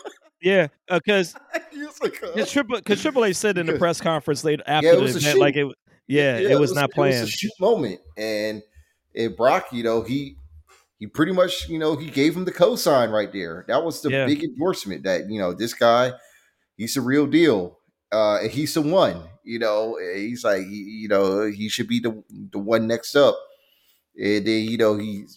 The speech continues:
Speaker 2: sent them all to all four corners of the, um, ring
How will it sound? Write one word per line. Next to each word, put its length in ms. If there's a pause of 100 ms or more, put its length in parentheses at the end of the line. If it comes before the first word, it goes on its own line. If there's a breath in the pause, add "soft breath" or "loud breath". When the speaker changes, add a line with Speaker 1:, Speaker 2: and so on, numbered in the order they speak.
(160)
Speaker 2:
sent 300
them 160
all 240
to 160
all 280
four 300
corners 460
of 100
the, 120
um, 460
ring 360